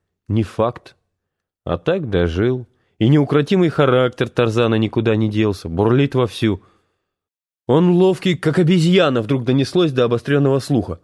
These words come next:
"Ты что сказал, Михо?"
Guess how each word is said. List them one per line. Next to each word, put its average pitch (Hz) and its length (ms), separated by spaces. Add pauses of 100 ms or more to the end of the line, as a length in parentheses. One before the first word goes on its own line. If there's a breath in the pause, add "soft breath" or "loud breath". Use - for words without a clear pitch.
(1160)
"Ты 151 180
что 175 280
сказал, 190 580
Михо?" 123 500